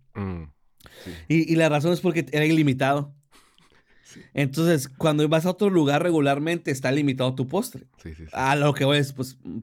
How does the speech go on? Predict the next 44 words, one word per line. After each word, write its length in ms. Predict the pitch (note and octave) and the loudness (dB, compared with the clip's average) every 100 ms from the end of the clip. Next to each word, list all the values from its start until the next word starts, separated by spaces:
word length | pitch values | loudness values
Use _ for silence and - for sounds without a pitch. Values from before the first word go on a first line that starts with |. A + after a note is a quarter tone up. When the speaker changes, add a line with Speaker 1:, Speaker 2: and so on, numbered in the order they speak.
| _ | _
Speaker 2:
pagas 340 | C3 B2+ C#3+ | -4 -2 -4
por 160 | - B2+ | -6 -6
cada 160 | C3 B2+ | -2 -2
vez 140 | C3 | -4
que 80 | C3 | -6
pides 260 | C3+ B2+ C3 | -4 -4 -2
un 140 | A#2+ | -4
postre 340 | C3+ B2+ C3 | -4 -4 -4
nuevo, 360 | A#2+ C#3+ C3 G#2+ | 0 0 0 -2
¿no? 200 | A#2 - - | -4 -8 -14
Speaker 1:
Sí. 160 | E2+ E2 _ _ _ _ _ | -16 -16 _ _ _ _ _
Speaker 2:
Y 180 | C#3 C#3+ | 0 2
aquí 240 | C#3 D3+ | 2 2
era 160 | D#3+ D#3 | 2 2
como 300 | D#3 D3 C3+ | 0 0 0
que, 460 | C#3 B2+ B2 A#2 A#2 | 0 0 0 -2 -2
no 140 | B2+ | -2
sé 20 | C3 | 0
si 40 | |
te 60 | D3 | -2
acuerdas, 320 | D3 D3 D3 | 0 2 2
las, 240 | C3+ C3 | 0 0
las, 320 | C3+ B2+ C3 - | -2 -2 -2 -2
las 260 | B2+ A#2 | -2 0
máquinas 460 | B2+ C3 D3+ D3+ C#3 | -2 -2 -2 -2 0
de, 260 | C3+ A2+ | 0 -2
de 160 | A2 A#2+ | -2 -2
nieve, 460 | C3+ C3+ D3+ D3+ C3 | 0 2 2 2 2
y 100 | C3 | 2
era 160 | D3 | 0
como 220 | C#3+ C#3 B2+ | -2 -4 -4
Speaker 1:
Claro. 220 | B2 A2+ | -6 -4
Speaker 2:
que 60 | C3+ | -2
ilimitada 920 | D#3 D#3 D3+ D3+ C#3 C3+ C#3 B2+ E3+ | 0 0 0 0 -2 -4 0 2 2
nieve 460 | A3+ F3+ E3 D#3 A3+ | 0 0 0 0 -2
Speaker 1:
Sí, 60 | - | -2
Speaker 2:
para 220 | G3+ C#3 | -2 -2
Speaker 1:
sí. 60 | |
Speaker 2:
mí. 60 | D3 D4+ - - _ F4 - - | -4 -6 -12 -20 _ -14 -14 -10
Ay, 500 | A#2 A#2+ C3+ C#3 C3 | -4 -2 0 0 0
no. 240 | A2 G#2 A2 - - | -2 -6 -10 -16 -16
Speaker 1:
Y 80 | D#3+ | -16
siempre 360 | D#3+ F3 F3 G3+ | -2 -2 -2 -6
eran, 220 | F#3 | -4